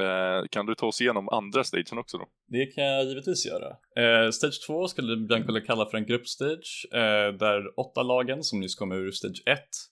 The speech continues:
Speaker 2: eh, spelar i två grupper om fyra lag. Eh,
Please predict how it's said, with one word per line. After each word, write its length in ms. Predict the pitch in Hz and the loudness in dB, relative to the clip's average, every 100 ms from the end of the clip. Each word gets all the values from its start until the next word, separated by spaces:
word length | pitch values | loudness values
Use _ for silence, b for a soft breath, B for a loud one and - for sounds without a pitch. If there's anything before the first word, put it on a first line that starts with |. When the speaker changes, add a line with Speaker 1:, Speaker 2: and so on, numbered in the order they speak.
| _ _ _ - | _ _ _ -8
Speaker 2:
eh, 200 | 101 92 | -4 -2
spelar 400 | 95 - 110 104 | -4 -2 0 0
i 60 | 104 | -2
två 260 | - 139 | -6 -6
grupper 540 | 127 127 - 135 170 110 | -4 -4 -4 -6 -4 -6
om 180 | 95 92 | -6 -6
fyra 200 | 101 95 | -6 -4
lag. 340 | 98 131 208 220 _ _ _ _ _ - | 2 2 0 -10 _ _ _ _ _ -4
Eh, 400 | 107 95 92 90 | 0 2 2 0